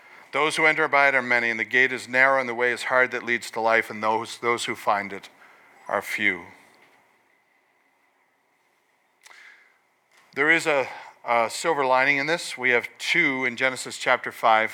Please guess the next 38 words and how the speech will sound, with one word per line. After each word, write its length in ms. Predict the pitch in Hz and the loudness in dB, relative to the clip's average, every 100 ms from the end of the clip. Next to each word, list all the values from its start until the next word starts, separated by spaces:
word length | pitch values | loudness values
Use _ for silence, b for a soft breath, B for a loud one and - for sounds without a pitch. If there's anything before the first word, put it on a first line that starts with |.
| - | -8
who 180 | 120 113 | -8 -6
live 300 | 123 131 - | -2 -2 -2
for 160 | 127 | -6
the 80 | 113 | -4
Lord. 340 | 110 107 98 | -2 0 -2
The 60 | 98 | -6
first 340 | - 143 - | -6 -4 -2
one, 200 | 135 131 | 2 2
his 200 | 127 117 | 0 -4
name 240 | 117 120 120 | 0 0 -2
is 160 | 110 | -6
Enoch. 400 | 147 123 104 90 | -4 -2 -4 -6
Do 80 | - | -6
you 20 | |
remember 200 | 120 131 | -4 -4
the 80 | 127 | -4
story 240 | - 131 131 | -4 -2 0
of 80 | |
Enoch? 420 | 135 143 151 - - b b b b b b b b b - 127 | 0 -2 -4 -6 -16 b b b b b b b b b -16 -2
We're 80 | |
not 180 | 135 147 | 0 0
told 240 | - 160 151 | 2 0 2
a 20 | |
lot 200 | 139 139 | 4 4
about 200 | 143 143 | 2 2
Enoch. 440 | 135 139 165 - | 0 2 2 0
This 180 | 127 - | -8 -10
is 140 | 110 | -10
the 200 | 107 120 | -6 -2
only 400 | 117 123 127 120 | 0 0 -2 -2
passage 540 | 110 - 123 120 131 113 | -4 0 0 0 -6 -8
we 180 | 117 120 | -2 0
actually 420 | 120 - 120 110 | 0 -2 -6 -4
have. 280 | 120 120 127 | 0 0 -2
There's 160 | 120 | -6
some 260 | - 143 139 | -2 -2 -2
of 120 | 123 | -2
it 160 | 123 | -4